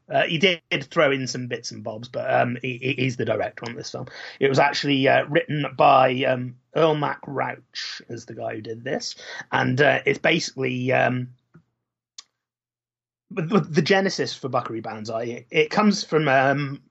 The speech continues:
it would have been the early to mid seventies, 'cause, uh, Richter, the director, he'd read an, uh, the first book by aspiring, uh, screenwriter and, uh, fledgling author Earl Mac Rauch,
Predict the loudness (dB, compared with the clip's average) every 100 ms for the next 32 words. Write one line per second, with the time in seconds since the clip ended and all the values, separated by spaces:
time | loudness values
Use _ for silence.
0 | _ _ -20 _ _ _ _ _ _ -6
1 | -2 0 2 0 2 2 4 6 8 8
2 | 6 4 4 4 4 4 2 -2 -6 -8
3 | -16 _ _ _ -20 _ 2 6 6 6
4 | 6 2 0 -6 -6 -6 -4 -4 -4 -8
5 | -8 -4 -2 4 4 4 -2 -4 2 6
6 | 8 8 6 4 2 _ _ _ -20 _
7 | 0 4 4 2 0 0 0 -8 -2 0
8 | 2 0 -4 -10 _ _ _ _ _ _
9 | _ _ _ _ -6 0 2 2 2 -2
10 | 0 2 4 4 2 -6 _ _ -10 -4
11 | 2 4 4 2 0 -2 -2 -4 -8 -4
12 | -2 0 0 0 -4 -4 -2 -2 -2 -2
13 | -4 _ _ _ _ -2 0 2 -2 -2
14 | -6 -6 -2 2 2 2 -4